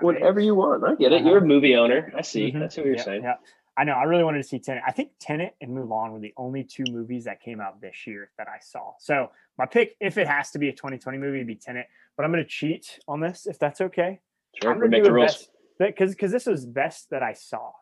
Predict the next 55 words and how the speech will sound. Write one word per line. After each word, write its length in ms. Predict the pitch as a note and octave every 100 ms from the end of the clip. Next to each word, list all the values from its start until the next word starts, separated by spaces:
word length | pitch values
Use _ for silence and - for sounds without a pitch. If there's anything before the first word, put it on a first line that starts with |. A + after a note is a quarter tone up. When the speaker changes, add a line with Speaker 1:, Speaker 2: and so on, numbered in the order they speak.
| _ _
Speaker 2:
So 120 | -
this 80 | D3
doesn't 220 | G3+ G#3
necessarily 360 | F3+ D#3+ D3+ B2+
mean 280 | B2 A2+ G2+ -
best 240 | A2 -
that 100 | -
came 220 | - A#2
out 80 | A2+ -
in 60 |
twenty 240 | _ C#3+ C3+
twenty, 280 | - - D3
right? 220 | B2 -
So 100 | C#3
I, 180 | B2+ C3 _ - _ _ _ _ _ _
so 120 | E3+
the 80 | D#3+
best, 440 | D3 F3+ - -
the 80 | D3+
three 180 | E3+ G3
best 220 | F#3 -
movies 200 | E3+ D3+
I 40 |
narrowed 240 | D3+ D3 D3
it 80 |
down 240 | C#3 B2+ C3
to. 100 | C#3+
I'm 80 | C#3+
just 100 | -
gonna 140 | D3+
give 180 | D#3 D3
three 160 | D3
of 60 | D#3
them, 160 | D3+ C#3+
but 100 | B2+
I'll 160 | A#2
elaborate. 600 | A2+ A#2 A#2 A#2 A#2 A#2 - _ _
Um, 300 | A#2 G#2+ G#2 _ D3
the, 280 | B2 A2 - B2
I 100 | C3
had 160 | C#3+
never 280 | C#3+ D3+ F3
seen 220 | - G#3+
The 80 | F#3+
Martian 440 | D#3 D3 D3+ C#3
before, 480 | B2+ A#2 A2+ G#2+ C3 _ _ _ _
so 160 | - D3
I 200 | C3 C3
watched 180 | D#3+ G3+
The 40 |
Speaker 1:
Oh. 140 | G3 -
Speaker 2:
Martian, 260 | - - - -
which 160 | -
is 120 | D3+ E3
incredible, 720 | E3+ F3 F3 D#3+ B2+ A#2+